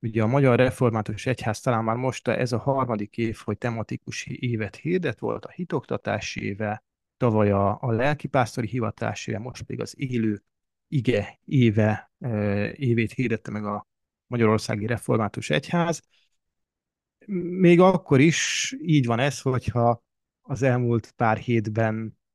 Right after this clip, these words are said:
talán nem ez volt a, a, a fókuszban sok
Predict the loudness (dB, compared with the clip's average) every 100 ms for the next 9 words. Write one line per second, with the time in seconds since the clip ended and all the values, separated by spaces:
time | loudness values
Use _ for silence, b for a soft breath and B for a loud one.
0 | -2 2 4 4 2 2 2 0 2 0
1 | -2 -6 -6 -4 -6 -4 -6 -6 -8 -8
2 | -4 -4 -4 -8 _ -16 -2 2 2 0
3 | -6 -8 -10 -10 -10 -10